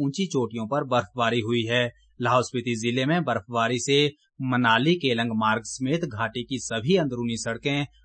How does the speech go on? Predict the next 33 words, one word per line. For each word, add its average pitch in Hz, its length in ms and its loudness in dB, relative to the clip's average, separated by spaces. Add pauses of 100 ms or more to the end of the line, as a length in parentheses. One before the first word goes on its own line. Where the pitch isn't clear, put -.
(120)
आवाजाही 113 500 2
के 147 180 0
लिए 120 240 -2
बाधित 110 420 0
हो 113 120 -2
गई 113 180 -2
हैं। 117 220 -2 (520)
किन्नौर 147 300 4
के 190 180 0
कल्पा, 143 480 -2
सांगला 131 460 -2
और 156 220 2
छितकुल 123 340 -6
क्षेत्रों 120 440 -4
में 170 260 0 (260)
तेज 143 260 4
हवाओं 120 340 2
के 151 160 -2
साथ 151 300 -2
बर्फबारी 110 540 -4
हुई 110 260 -4
है 165 220 2 (260)
और 123 220 0
कई 165 220 4
इलाकों 117 400 -2
में 160 140 0
हिमस्खलन 131 540 -4
का 131 220 -4
खतरा 117 300 -6
भी 113 160 -6
बढ़ 113 180 -2
गया 110 240 -2
है। 113 220 0